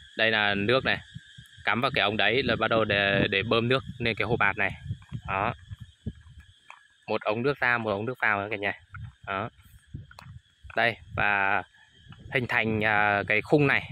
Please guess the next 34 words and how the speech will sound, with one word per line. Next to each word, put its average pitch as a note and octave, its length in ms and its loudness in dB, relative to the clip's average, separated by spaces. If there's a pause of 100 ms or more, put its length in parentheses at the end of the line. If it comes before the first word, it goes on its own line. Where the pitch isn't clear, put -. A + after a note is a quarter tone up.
(320)
hình G#2+ 100 -2
thành G#2+ 180 -2
cái A2 100 0
khung, B2+ 340 0
à, A#2+ 340 2 (320)
khung A#2+ 140 -2
này A#2+ 220 0
cả G#2+ 120 -4
nhà. G2+ 140 0 (600)
Đấy, G#2+ 360 0 (640)
khi A#2 100 -2
hình A2 140 -2
thành G#2 220 -2
một G2+ 200 -2
cái G2+ 100 2
khung A#2+ 240 -2
này G#2 140 2
rồi, F#2+ 180 0 (500)
có G#2+ 80 2
những A2+ 200 0
cái G#2+ 120 0
mương B2 280 4
này G#2+ 220 2
để, G2 280 2
à, G2 460 2 (1120)
à, G2+ 180 0
dập G#2+ 180 0 (260)
cái A2 60 -4
đầu A#2+ 140 2
bạt G#2 200 2 (180)
vào G#2+ 100 0
đây. G#2+ 220 2 (580)
Đấy, G#2 260 2
để G2 200 -2